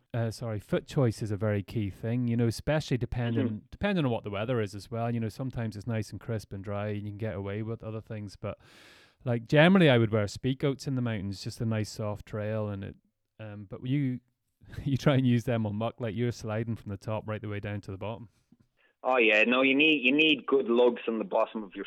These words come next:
Speaker 2: feet, like, uh, you need something that's gonna grip, and even then, when it's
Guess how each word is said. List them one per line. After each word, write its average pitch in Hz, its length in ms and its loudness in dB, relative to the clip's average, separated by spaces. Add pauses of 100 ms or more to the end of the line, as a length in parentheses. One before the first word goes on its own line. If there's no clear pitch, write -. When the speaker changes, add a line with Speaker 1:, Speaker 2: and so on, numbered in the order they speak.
(100)
Speaker 2:
feet, 104 260 -6
like, 87 200 -6 (680)
uh, 98 100 -2
you 101 180 0
need 120 240 2
something 117 240 -2
that's 104 160 -4
gonna 104 160 -6
grip, 101 320 -2 (180)
and 110 160 -4
even 107 320 0
then, 107 300 0
when 104 160 -4
it's 95 100 -10